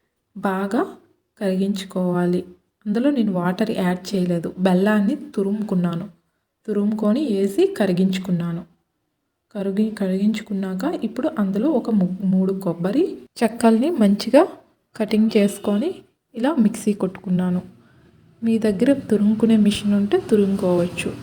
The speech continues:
నా దగ్గర లేదు కాబట్టి నేను మిక్సీ కొట్టుకున్నాను. మరీ పేస్ట్‌లా గ్రైండ్ చేసుకోకండి, కొంచెం పొడి పొడిగానే ఉండాలి.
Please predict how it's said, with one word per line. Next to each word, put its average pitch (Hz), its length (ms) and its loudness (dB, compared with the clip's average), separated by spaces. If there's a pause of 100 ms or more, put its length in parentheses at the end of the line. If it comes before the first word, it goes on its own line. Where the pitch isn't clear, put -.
(140)
నా 208 140 2
దగ్గర 202 340 2
లేదు 196 260 2
కాబట్టి 196 500 -2
నేను 240 280 2 (560)
మిక్సీ 214 280 -2
కొట్టుకున్నాను. 190 560 0
మరీ 185 300 2
పేస్ట్‌లా 196 500 0
గ్రైండ్ 185 420 0
చేసుకోకండి, 175 680 -4
కొంచెం 202 360 -4
పొడి 170 220 -2
పొడిగానే 190 520 2
ఉండాలి. 180 460 -4